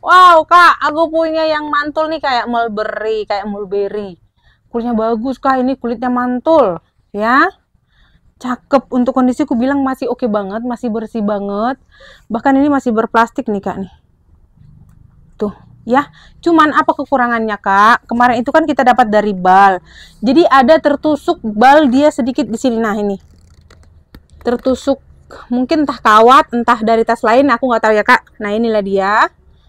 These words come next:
Entah dari ininya. Jadi, untuk mengatasi itu, ini aku dempul ya, Kak. Dempul, tahu ya, di, di dempul ya.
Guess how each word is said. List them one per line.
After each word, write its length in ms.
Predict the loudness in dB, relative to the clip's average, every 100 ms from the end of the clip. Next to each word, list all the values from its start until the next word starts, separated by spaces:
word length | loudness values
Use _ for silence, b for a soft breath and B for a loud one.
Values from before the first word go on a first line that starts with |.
| _ _ _ _ _ _ _ _ _
Entah 240 | -14 -4 0
dari 360 | 2 2 0 -2
ininya. 440 | -4 -4 -2 -2 -4 _ _ _ _ _ _ _ _ -20 -12
Jadi, 560 | -2 2 4 4 4 4 2 -4
untuk 240 | -4 -2 0
mengatasi 440 | 0 0 0 -2 -2
itu, 240 | 0 2
ini 160 | 2 0
aku 320 | 0 -2 -2 0
dempul 640 | 2 2 2 4 4 2
ya, 120 | -2
Kak. 200 | -4 -4
Dempul, 520 | -4 -4 -2 2 2
tahu 160 | 2 2
ya, 160 | 4 2
di, 120 | -2 -6
di 160 | -4 -4
dempul 400 | -2 -2 0 2
ya. 240 | 2 0